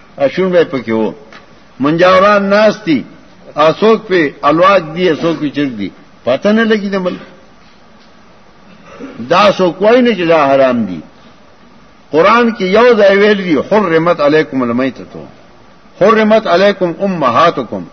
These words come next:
ستاسو باندې مینې حرامې دي. او دا په اووه ځای کې ویل چې دا شی حرام دی. ولې؟ عبادت ته غیر الله دی. د حضرت سلمان هغه روایت ته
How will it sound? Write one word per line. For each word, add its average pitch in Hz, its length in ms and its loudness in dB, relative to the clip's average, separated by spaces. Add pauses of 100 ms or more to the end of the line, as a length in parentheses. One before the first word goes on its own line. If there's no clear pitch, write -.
ستاسو 156 300 0
باندې 151 220 -2
مینې 123 360 -4
حرامې 90 340 -12
دي. 69 80 -20 (920)
او 151 140 2
دا 208 260 2
په 208 180 -6
اووه 185 280 2
ځای 214 240 4
کې - 100 -10
ویل 190 200 0
چې 160 100 -8
دا 139 180 2
شی 120 160 -4
حرام 101 380 -2
دی. 73 120 -16 (360)
ولې؟ 208 340 0 (280)
عبادت 135 440 0
ته 151 80 -4
غیر 123 200 0
الله 98 300 -4
دی. 71 120 -14 (2500)
د 131 40 -2
حضرت 170 400 -4
سلمان 208 460 0
هغه 175 160 2
روایت 185 460 2
ته 107 180 -4